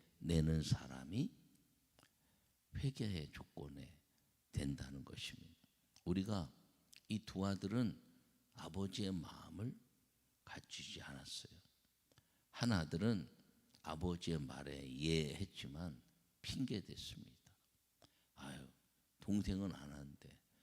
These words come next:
왜 맨날 나는 가서 하나?" 그리고 기준을 자기로 삼았습니다. 둘째 아들은 첫 번째 기준을 자기로 삼았지만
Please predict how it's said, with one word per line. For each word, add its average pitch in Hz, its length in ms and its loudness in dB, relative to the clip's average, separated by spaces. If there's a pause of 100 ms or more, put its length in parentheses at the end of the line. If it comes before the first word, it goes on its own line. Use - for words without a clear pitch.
(240)
왜 101 160 -2
맨날 101 500 0
나는 80 360 0
가서 - 300 -8
하나?" - 380 -12 (520)
그리고 101 500 2 (440)
기준을 104 640 2 (440)
자기로 - 560 -6
삼았습니다. - 800 -10 (1600)
둘째 110 360 8
아들은 85 540 4 (520)
첫 - 200 2
번째 131 320 2
기준을 82 520 0
자기로 69 440 -6
삼았지만 85 800 -10